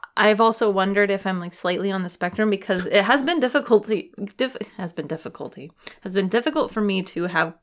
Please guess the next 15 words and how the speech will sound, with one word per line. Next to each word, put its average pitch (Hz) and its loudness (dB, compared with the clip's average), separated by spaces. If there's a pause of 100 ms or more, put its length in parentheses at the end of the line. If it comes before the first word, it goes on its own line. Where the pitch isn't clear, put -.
(420)
like, 170 -4
eye 160 4
contact 202 -2
with 208 -2
somebody 208 0
while 175 2
I'm 165 -4
speaking, 185 -4 (280)
only 285 2
because 196 2
I 185 0
pay 202 4
attention 208 0
to 170 -4
facial 196 -2